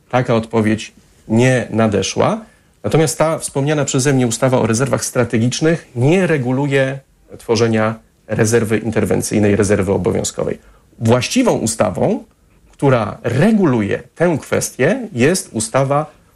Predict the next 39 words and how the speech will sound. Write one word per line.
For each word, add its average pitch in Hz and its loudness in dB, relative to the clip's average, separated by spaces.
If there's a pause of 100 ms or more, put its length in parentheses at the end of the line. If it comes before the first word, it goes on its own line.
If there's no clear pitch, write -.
(220)
o, 117 0
ym, 104 2
o 135 2
zapasach 131 -2
ropy 110 -2
naftowej, 139 0
produktów 135 -2
naftowych 151 0
i 123 0
gazu 110 0
ziemnego 139 0
z - -6
szesnastego 123 0
lutego 110 0
dwa 107 0
tysiące 110 -2
siódmego 95 0
roku. - -6 (580)
I, 185 2 (140)
e, 120 2
w - -12
tym, 196 0
e, - -4 (500)
statemencie 113 -2
Orlenu 98 -2
wszystko - 0
się 226 0
zgadza. 240 -2
No, 101 -2
oni 113 0
nie 131 0
tworzą, 175 0 (400)
nie 123 0
korzystali 151 0
z 123 2
rezerw, 107 -2
em, 101 0
które 107 0
były 98 0